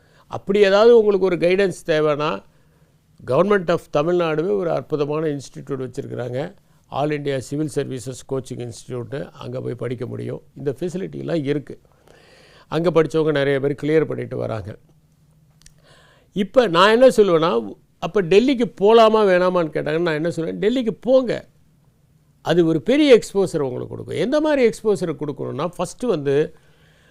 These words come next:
உங்களை நீங்க ஒரு புது சிச்சுவேஷன்ல மேனேஜ் பண்ண கத்துக்குவீங்க, உங்களுக்கு நிறைய ஸ்கில்ஸ் கிடைக்கும். ரெண்டாவது என்னன்னா, ஒரு எக்ஸ்போஷர் கிடைக்கும் பல்வேறு இடங்கள்லேருந்து வரவங்க. இப்ப நாம என்னன்னாக்க, நம்ம விட அ-, அறிவாளிகளோடையும் நம்மளை விட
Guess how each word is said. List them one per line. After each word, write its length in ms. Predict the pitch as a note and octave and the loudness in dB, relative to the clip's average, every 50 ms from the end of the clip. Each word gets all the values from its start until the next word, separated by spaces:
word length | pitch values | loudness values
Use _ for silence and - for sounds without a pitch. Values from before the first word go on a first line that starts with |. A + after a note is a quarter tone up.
| _ _ _ _ _ | _ _ _ _ _
உங்களை 540 | - - D3+ G#3 B3+ C#4+ C4+ D4+ C#4+ C#4 C4+ | -10 -4 0 2 2 2 6 6 8 10 10
நீங்க 480 | A#3+ A3 G#3+ G3 F#3 G3 G#3+ A#3+ A#3+ - - | 8 8 6 6 6 4 4 4 2 -4 0
ஒரு 220 | - F3+ F3 E3+ | 2 4 4 4
புது 360 | - - G3+ B3+ B3 D4 C#4+ | 2 -2 -4 0 2 2 2
சிச்சுவேஷன்ல 640 | - - G#3 E3+ - G3+ F#3+ F3+ D3+ - D#3 F3+ G3 F3 | 0 -2 -8 -6 0 2 2 2 2 -2 -2 -2 -2 0
மேனேஜ் 400 | D#3 D#3+ F3 F#3 G3 F#3+ D#3+ D3 | 2 2 4 4 4 2 0 0
பண்ண 200 | C#3+ D#3 D3+ E3+ | -4 -4 -2 -2
கத்துக்குவீங்க, 540 | E3 D#3+ C3+ - C3 B2 C3 A#2 A2 A2 A2+ | -4 -4 -6 -8 -8 -10 -8 -8 -10 -12 -14
உங்களுக்கு 360 | - - B2+ D3 D#3 B2+ C3+ | -12 -8 -6 -4 -4 -4 -4
நிறைய 440 | C3+ D#3 E3+ G3+ A#3+ B3+ B3+ B3+ A3+ | -4 -4 -2 -2 -2 0 2 0 0
ஸ்கில்ஸ் 520 | - - - - - C#4 C#4 C4 - - - | 0 -2 -12 -4 0 0 0 0 -2 -6 -8
கிடைக்கும். 340 | - D#3 C3+ C3 - - - _ - _ _ _ _ _ _ _ _ _ _ _ _ _ _ _ _ _ _ - | -6 -6 -6 -6 -10 -12 -20 _ -20 _ _ _ _ _ _ _ _ _ _ _ _ _ _ _ _ _ _ -6
ரெண்டாவது 440 | C#3+ F#3 B3 C4+ D4+ D4 C#4+ C4 A#3+ G3+ | -4 -4 0 2 4 6 6 6 6 6
என்னன்னா, 560 | F3 E3 D3+ C#3+ C3+ C3 C3+ D3 D3 - - | 4 2 0 0 -2 -4 -4 -6 -6 -8 -10
ஒரு 180 | - D#3 F3 F3+ | -8 -2 0 0
எக்ஸ்போஷர் 640 | D#3 D#3+ E3 - - - - B3+ B3 - - F3 C#3 | 0 0 -4 -6 -12 -8 -4 -4 -4 -4 -4 -10 -12
கிடைக்கும் 380 | A2+ C3 A#2 A#2 A2 A#2 - _ _ _ _ - D#3+ _ - | -10 -12 -14 -14 -14 -16 -20 _ _ _ _ -20 -20 _ -10
பல்வேறு 600 | - E3+ A3+ B3+ C4+ C#4+ C#4+ C#4 C4 B3 G#3 F#3 | -8 -6 -6 -2 4 6 8 8 8 8 4 4
இடங்கள்லேருந்து 480 | F#3 F#3+ F3+ F3 D#3+ D#3 D#3+ F3 F3 D3 | 2 0 -4 -2 -4 -4 -4 -4 -4 -4
வரவங்க. 300 | C3 C3 B2 A#2+ A#2 A2 - | -4 -6 -8 -8 -10 -12 -16
இப்ப 380 | B2+ B2+ - D#3 E3 G3 G#3 E3+ | -12 -4 -2 0 2 2 0 0
நாம 300 | C#3 C3 C3 C3+ B2+ B2 | -2 -4 -6 -6 -6 -8
என்னன்னாக்க, 720 | B2 B2 E3 F#3+ F#3 D#3+ C#3 C#3+ C3+ A#2+ A#2 B2 D3+ - _ _ _ _ _ _ _ _ _ _ _ _ _ | -8 -6 -6 -4 -4 -4 -2 -4 -4 -4 -6 -8 -10 -14 _ _ _ _ _ _ _ _ _ _ _ _ _
நம்ம 420 | - A#2 A#2 B2+ C#3+ D3 D3+ C#3+ | -10 -8 -6 -6 -4 -4 -2 -2
விட 320 | C#3 D3+ F3 G#3+ B3 B3 | 2 2 4 4 4 4
அ-, 420 | A3+ E3 C#3 C3 - - A#2 A#2+ C3 | 2 2 0 -2 -2 -4 -2 0 2
அறிவாளிகளோடையும் 1000 | D#3 F#3 F#3+ F#3+ G3 F#3+ F#3+ F3+ F3 D#3+ D#3 C#3+ C#3 C3+ B2 B2 B2+ C#3+ D#3 D3+ | 4 4 6 6 8 8 8 6 4 2 2 0 0 -2 -2 -2 -2 -2 -2 -2
நம்மளை 260 | C#3 C3+ C3+ C3+ C3+ | -4 -6 -6 -4 -4
விட 180 | C#3+ E3 G#3+ | -4 -2 -4